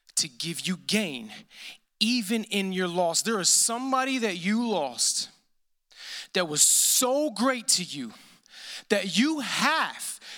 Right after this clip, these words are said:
you absolutely have to, in order to move on from them, you have to move up into the next greater version of yourself.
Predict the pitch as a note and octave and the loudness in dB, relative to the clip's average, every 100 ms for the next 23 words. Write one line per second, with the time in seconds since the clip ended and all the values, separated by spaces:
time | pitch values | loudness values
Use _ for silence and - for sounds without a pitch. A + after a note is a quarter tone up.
0 | - G3+ - C4 C#4 - C#4 C4+ B3 B3 | 0 0 2 0 2 2 2 2 2 2
1 | B3 G3+ D4+ A#3 - G#3 A3 C4+ E4 B3+ | 2 2 2 0 0 0 2 2 2 2
2 | - B3 G3+ A3 D4+ D#4 - G#3 C4 E4+ | 2 2 2 2 2 0 -2 0 2 0
3 | - E4+ E4 E4 E4+ D#4+ - - F#3+ C4+ | 0 0 2 0 0 -2 -6 -2 2 4
4 | D#4 D#4+ G#3+ C4+ D4+ A#3 - A3+ G3+ G3+ | 4 2 2 0 0 2 2 4 2 2
5 | A#3+ B3 - - - A3 - - - A#3+ | 2 2 -2 2 2 2 -4 -4 -2 0
6 | A#3 B3 F#3 F#3+ F#3+ G#3+ C4+ E4 - - | 2 0 0 2 2 4 2 2 0 0
7 | - E3+ F#3 A3+ C#4 D#4 D#4 C#4+ G3 C4 | -6 -4 0 2 2 2 2 0 0 0
8 | C4+ A3+ B3 A3+ F#3+ F#3 F3 - A3 - | 2 0 0 -4 -4 0 0 0 -4 -12
9 | - - - | -6 -6 -6